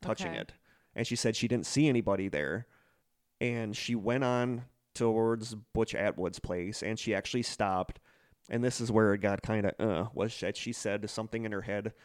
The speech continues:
Speaker 1: that her intuition was telling her to go back, that something was wrong, that it was like a psychic premonition.
Speaker 2: Oh,
Speaker 1: So
Speaker 2: boy.
Speaker 1: she stopped.
Speaker 2: Shoulda left the word psychic out of there.
Speaker 1: Yeah. She stopped, and then she continued on her way.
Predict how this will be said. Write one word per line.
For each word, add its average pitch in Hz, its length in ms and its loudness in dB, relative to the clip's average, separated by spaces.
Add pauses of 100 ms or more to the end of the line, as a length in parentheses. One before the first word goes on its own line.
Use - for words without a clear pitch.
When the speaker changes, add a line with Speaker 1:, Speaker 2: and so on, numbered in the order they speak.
(260)
Speaker 1:
that - 160 -6
her - 160 0
intuition 110 580 0
was 98 140 0
telling 104 260 -2
her 101 100 0
to 95 60 -6
go 92 140 0
back, 87 280 -4
that 80 140 -4
something 92 280 -2
was 82 140 -2
wrong, 65 240 -4
that - 140 -2
it - 20 -2
was - 120 -4
like 95 120 -2
a 90 60 -4
psychic - 400 -4 (100)
premonition. 64 600 -8 (680)
Speaker 2:
Oh, 170 80 -4
Speaker 1:
So 135 120 4
Speaker 2:
boy. 113 60 4
Speaker 1:
she 123 200 0
stopped. 92 640 -2
Speaker 2:
Shoulda 190 260 -6
left 175 180 -4
the 160 60 -8
word 151 180 -6
psychic 147 380 -8
out 143 140 -10
of 147 80 -10
there. 147 100 -8
Speaker 1:
Yeah. 92 180 -4 (200)
She 139 160 4
stopped, 113 580 2
and 110 460 -2 (680)
then 113 180 0
she - 120 -4
continued 104 460 -2
on 80 180 -2
her 65 100 -4
way. 50 280 -6